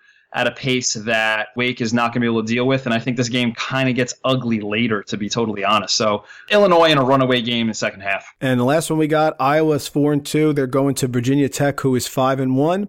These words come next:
Speaker 2: Virginia Tech has won five games impressive, in very impressive fashion. Last three games, Gus. In fact, all five of their games, hundred eleven points, hundred thirty-two points, hundred and three points, ninety-nine ninety-six points. They score a lot.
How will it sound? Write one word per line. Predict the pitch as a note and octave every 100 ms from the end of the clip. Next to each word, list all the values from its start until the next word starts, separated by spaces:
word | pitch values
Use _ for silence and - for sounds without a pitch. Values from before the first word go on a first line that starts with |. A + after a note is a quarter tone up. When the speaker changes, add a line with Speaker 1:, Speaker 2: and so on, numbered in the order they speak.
| -
Speaker 2:
Virginia | C#3 C3 D3+ D3+
Tech | C#3+ D3+ D3+ D3 - _ _ -
has | B2 A2+
won | A#2 C3 B2+
five | - C3+ D3+ C#3
games | D3 C#3+ B2
impressive, | A#2 - D#3+ - - D#3
in | D3+ A#2+
very | B2 F3
impressive | E3+ D#3+ E3 D3+
fashion. | - D3 D3 C#3
Last | C3 D3 -
three | F3 D3+
games, | D3+ C#3+
Gus. | C#3 C#3 C3
In |
fact, | D3+ C#3+
all | C3+ G3
five | G#3 G#3+ A#3
of |
their | D3+
games, | C3 B2+ A#2+ - -
hundred | E3 A3 A3+
eleven | G3 F#3
points, | E3 F3 E3
hundred | E3 G#3+ A3+
thirty-two | F#3+ F#3 - E3
points, | D3+ C#3+ D3 -
hundred | - F#3 B3+
and | G#3
three | - G3 G#3
points, | - F#3 F3+
ninety-nine | C#3+ D3 G#3+ A#3+ F#3 E3+
ninety-six | E3+ E3+ E3 D3
points. | F3 C3
They | D#3
score | - - F#3+
a | F3+
lot. | E3+ E3